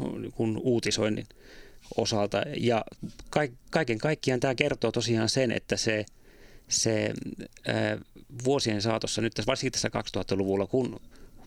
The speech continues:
puhutaan median murroksesta, ää, viestintäkanavien monipuolistumisesta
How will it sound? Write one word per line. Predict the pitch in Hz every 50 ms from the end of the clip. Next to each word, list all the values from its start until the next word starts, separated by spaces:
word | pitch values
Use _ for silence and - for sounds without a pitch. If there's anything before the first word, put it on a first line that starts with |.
| - -
puhutaan | - 113 117 117 - 107 107
median | 117 131 139 135 117 107
murroksesta, | 113 113 110 104 101 - - 104 95 - - 107 - - - - - - -
ää, | 107 107 101 101
viestintäkanavien | 110 120 120 - 120 107 98 - - - 101 98 92 95 95
monipuolistumisesta | 101 117 123 123 107 - 104 101 98 98 - - - 107 - - - 117 - - - 120